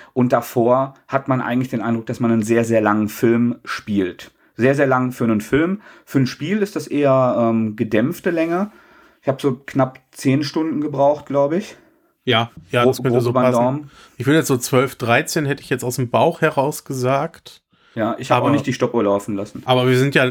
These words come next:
Speaker 2: in der, im selben Segment. Sagen wir zwischen zehn und fünfzehn Stunden, irgendwo da kommt man raus, wenn man spielt. Aber ich find gerade diese Dialoge, die du grad genannt hast, dieses, ähm, Spielgefühl, mittendrin zu sein, man spielt Star-Lord, um dich herum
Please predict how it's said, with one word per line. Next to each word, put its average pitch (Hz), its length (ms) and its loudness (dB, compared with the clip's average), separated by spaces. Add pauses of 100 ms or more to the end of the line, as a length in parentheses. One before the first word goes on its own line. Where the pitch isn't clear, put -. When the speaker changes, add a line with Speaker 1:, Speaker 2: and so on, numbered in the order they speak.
(140)
Speaker 2:
in 135 120 0
der, 127 200 2
im 139 140 0
selben 123 320 2
Segment. 117 420 -2
Sagen 147 160 4
wir 180 80 2
zwischen 135 300 -4
zehn 139 200 0
und 127 100 0
fünfzehn 131 400 -6
Stunden, 131 360 -4
irgendwo 123 300 -4
da 120 160 -2
kommt 127 200 -4
man 120 140 -4
raus, 117 340 -2
wenn 123 100 -4
man 117 120 -6
spielt. 135 460 -8 (600)
Aber 135 200 0
ich 139 80 -8
find 143 180 0
gerade 156 300 2
diese 147 240 -6
Dialoge, 135 500 2
die 123 100 -2
du 120 100 2
grad 117 360 0
genannt 120 380 0
hast, 135 340 -4
dieses, 117 420 -4
ähm, 120 280 -2 (100)
Spielgefühl, 175 1080 0
mittendrin 143 640 0
zu 175 160 -6
sein, 143 340 0
man 127 140 -2
spielt 127 320 -2
Star-Lord, 131 600 0
um 143 160 -2
dich 147 160 -6
herum 139 400 0